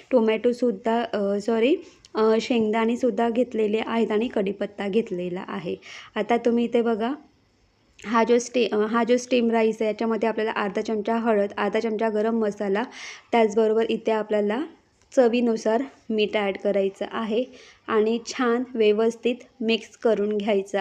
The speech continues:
आहे. म्हणजे एक प्रकारे आपल्याला हा जो स्टीम राईस आहे, हा मॅरिनेट करून घ्यायचा आहे.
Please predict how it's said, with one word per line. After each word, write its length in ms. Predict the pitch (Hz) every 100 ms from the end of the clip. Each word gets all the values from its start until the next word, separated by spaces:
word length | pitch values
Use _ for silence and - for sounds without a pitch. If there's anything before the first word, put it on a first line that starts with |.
| -
आहे. 240 | 202 190
म्हणजे 240 | 202 214 226
एक 160 | 226
प्रकारे 320 | 233 220 220
आपल्याला 340 | 226 220 220 226
हा 140 | 226
जो 160 | 208 226
स्टीम 340 | 233 254 233
राईस 260 | 226 214 208
आहे, 100 | 220
हा 140 | 226 370 - - - -
मॅरिनेट 440 | 226 208 214 208 190
करून 340 | 208 202 196
घ्यायचा 340 | 202 196 190
आहे. 300 | 196 190 190